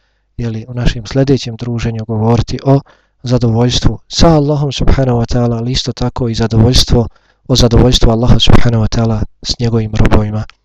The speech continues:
pa ga molim da nas učini takvim. Ako ima nešto da nije bilo jasno, ako ima nešto da treba ponoviti,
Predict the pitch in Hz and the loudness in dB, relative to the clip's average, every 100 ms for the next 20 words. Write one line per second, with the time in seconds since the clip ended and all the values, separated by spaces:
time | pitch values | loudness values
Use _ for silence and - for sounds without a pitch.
0 | _ _ 131 117 113 113 110 113 107 - | _ _ -6 -4 -6 -8 -10 -12 -12 -12
1 | - 113 101 - - - 98 _ _ _ | -12 -12 -10 -10 -6 -8 -10 _ _ _
2 | _ _ _ _ - - 135 123 117 - | _ _ _ _ -10 -6 -6 -6 -8 -10
3 | 113 107 110 123 113 113 107 127 - 139 | -14 -12 -8 -6 -4 -4 0 2 2 -2
4 | 117 _ _ _ _ _ - 123 120 117 | -10 _ _ _ _ _ -16 -12 -10 -8
5 | 113 - 113 - 127 110 - 117 127 139 | -10 -8 -2 2 2 0 -2 -2 0 0
6 | - 131 | -2 -4